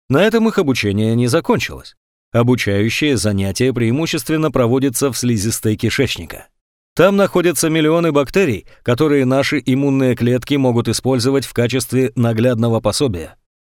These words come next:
На слизистой носовой полости, в крови, в лимфоузлах и наших тканях повсюду иммунные клетки сталкиваются с бактериями, вирусами, паразитами и спорами грибов.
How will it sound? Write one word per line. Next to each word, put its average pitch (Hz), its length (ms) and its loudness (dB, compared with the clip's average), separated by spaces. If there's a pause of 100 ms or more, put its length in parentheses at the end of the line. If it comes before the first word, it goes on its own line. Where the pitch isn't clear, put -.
(160)
На 143 140 2
слизистой 208 540 0
носовой 151 440 2
полости, 131 520 0
в - 120 -10
крови, 131 380 2 (240)
в 117 100 2
лимфоузлах 131 800 0
и 139 80 0
наших 120 340 -2
тканях 139 460 0 (300)
повсюду 196 460 2
иммунные 156 440 2
клетки 180 380 0
сталкиваются 156 800 0
с 131 60 -6
бактериями, 101 800 -2
вирусами, 160 580 0
паразитами 127 680 -2
и - 200 -2
спорами 175 500 0
грибов. 120 480 -4